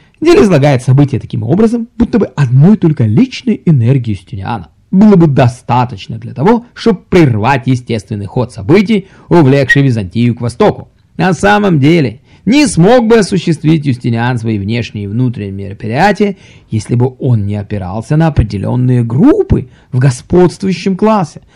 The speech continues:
которые он заинтересовал в своей завоевательной политике. Диль совершенно не останавливается на борьбе партий цирка – которая оказала большое влияние на внутреннюю историю Византии при Юстиниане. Восстание Ника оказывается в изображении Диля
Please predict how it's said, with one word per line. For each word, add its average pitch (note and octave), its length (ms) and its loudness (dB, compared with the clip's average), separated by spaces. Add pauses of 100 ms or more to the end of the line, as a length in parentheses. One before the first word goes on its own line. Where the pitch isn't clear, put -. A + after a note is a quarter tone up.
(120)
которые C3 300 2
он E3+ 420 2
заинтересовал F#3 760 2
в F3 60 -4
своей G#3 260 0
завоевательной D#3 760 2
политике. - 480 -4 (480)
Диль F#3+ 240 2
совершенно D#3 720 0
не C#3 100 0
останавливается A2+ 640 -6
на G#2+ 80 -6
борьбе G#2 280 -4
партий A3 420 -4
цирка – - 460 0 (360)
которая B2+ 320 -2
оказала A2+ 380 -4
большое C3 520 0
влияние C3+ 440 -2
на C#3 100 -4
внутреннюю A2+ 640 -8
историю A2 420 -6
Византии G#2+ 540 -6
при C3 200 -6
Юстиниане. A#2 720 -6 (420)
Восстание C3 920 0
Ника C#3+ 640 0
оказывается C#3 480 0
в B2+ 60 2
изображении B2 640 2
Диля G3 400 2